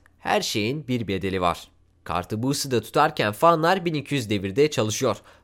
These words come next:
Maksimum hızın yüzde kırk yedisi bu. Ekstra bir ses oluşturmuyor. Yüzde elli beşten sonra ses üretiyor. Gerçi elle ayarlamadığım sürece yüzde kırk yedinin üzerinde de çıkmadı.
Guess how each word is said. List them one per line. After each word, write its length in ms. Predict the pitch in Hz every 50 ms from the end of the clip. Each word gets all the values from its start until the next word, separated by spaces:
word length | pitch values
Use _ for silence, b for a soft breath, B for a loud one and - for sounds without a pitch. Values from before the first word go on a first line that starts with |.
| b -
Maksimum 500 | - 226 226 220 - 202 190 165 139 135
hızın 300 | 151 131 139 165 165 160
yüzde 360 | 139 131 131 113 104 131 -
kırk 220 | - 110 - -
yedisi 380 | 120 113 104 101 - - 127 104
bu. 200 | 117 101 b b b b b b _
Ekstra 500 | 165 190 190 - - - 143 107 101 90
bir 140 | 98 92 92
ses 400 | - - - 185 208 208 - - -
oluşturmuyor. 680 | - 117 110 110 - - 107 110 110 110 101 95 - b b b b b b
Yüzde 240 | 220 233 214 214 208
elli 160 | 185 180 170
beşten 320 | 170 160 - - 180 175 180
sonra 380 | 175 - 143 120 123 156 190
ses 240 | 202 - 151 - -
üretiyor. 460 | 104 95 92 - - 92 78 78 - b b b b b b -
Gerçi 400 | - 226 233 226 - - 170 143
elle 420 | - - 175 185 185 170 131 104
ayarlamadığım 720 | 95 107 110 110 113 110 101 110 143 196 202 208 170 127
sürece 400 | - - 127 117 113 117 135 175
yüzde 320 | 185 160 139 - 175 170
kırk 220 | 175 - 208 208 -
yedinin 320 | 202 175 156 131 120 98
üzerinde 580 | 143 180 170 170 143 120 117 139 165 196 220 233
de 180 | 240 240 247 247 240
çıkmadı. 600 | - - 240 - - - 113 107 92 87 -